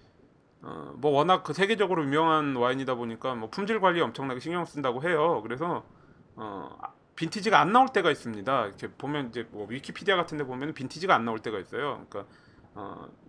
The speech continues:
자기네가 생각하기에 올해 품종이랄-, 올해의 어떤 수확이랄지 이런 게 마음에 안 들면, 어, 샤토디캠의 이름을 안 붙이고요. 다른 이름으로 나간다고 알고 있습니다.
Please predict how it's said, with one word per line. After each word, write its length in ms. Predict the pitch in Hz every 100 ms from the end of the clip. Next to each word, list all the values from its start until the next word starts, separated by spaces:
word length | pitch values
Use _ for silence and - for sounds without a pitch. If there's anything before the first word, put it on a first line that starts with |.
| - - -
자기네가 480 | 151 175 180 170
생각하기에 580 | 165 190 185 170 143 156
올해 420 | 131 135 170 175 160
품종이랄-, 1080 | 202 208 196 190 180 165 160 147 143 135
올해의 840 | 131 143 165 160 151 135 139 147 131
어떤 200 | 113 135
수확이랄지 480 | 135 185 180 175 -
이런 100 | 139
게 60 |
마음에 240 | 135 113 117
안 100 | 98
들면, 380 | 104 151 151 120 - _ - - -
어, 200 | 110 107
샤토디캠의 680 | 196 196 226 208 - 180
이름을 260 | 143 151 151
안 200 | 92 135
붙이고요. 400 | 165 - 127 156
다른 300 | - 147 196
이름으로 720 | 202 180 165 147 139 117 104
나간다고 480 | 110 110 131 123 113
알고 200 | 95 90
있습니다. 580 | 85 87 82 107 139 120